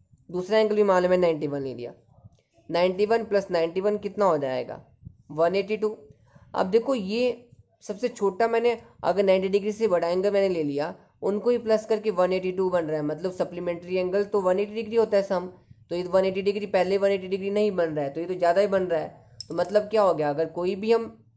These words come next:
angle दोनों ही हम obtuse दे लेते हैं तो वो तब भी, भी कभी भी angle क्या नहीं बनेगा, supplementary नहीं बनेगा। तो अगर दोनों ही acute होते हैं तो भी कभी angle supplementary नहीं हो सकते हैं, अगर दोनों ही obtuse हो तो भी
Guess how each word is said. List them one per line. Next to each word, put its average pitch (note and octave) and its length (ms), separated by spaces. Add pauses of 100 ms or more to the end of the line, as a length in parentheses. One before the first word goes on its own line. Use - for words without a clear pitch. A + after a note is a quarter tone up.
(100)
angle F3+ 320
दोनों E3+ 340
ही G#3+ 80
हम A3 120
obtuse G3 420
दे F3+ 180
लेते D#3 260
हैं E3 280
तो G3 100
वो F#3 160
तब F#3+ 200
भी, G3 180
भी A3+ 160 (440)
कभी F3+ 160
भी F#3 160
angle E3+ 400 (500)
क्या F#3 160
नहीं F#3+ 100
बनेगा, E3+ 340
supplementary E3 680
नहीं A3+ 200
बनेगा। C#3+ 440
तो - 180 (100)
अगर D#3+ 240
दोनों F3+ 320
ही G#3 60
acute G#3 360
होते G3 240
हैं F3+ 120
तो E3+ 140
भी F#3 100
कभी G3+ 260
angle G3+ 260
supplementary F#3 580
नहीं G#3 200
हो F#3+ 100
सकते E3 280
हैं, F3 220 (340)
अगर D#3+ 200
दोनों F3+ 300
ही G#3+ 60
obtuse E3+ 440
हो G#3 120
तो F#3 220
भी F#3 160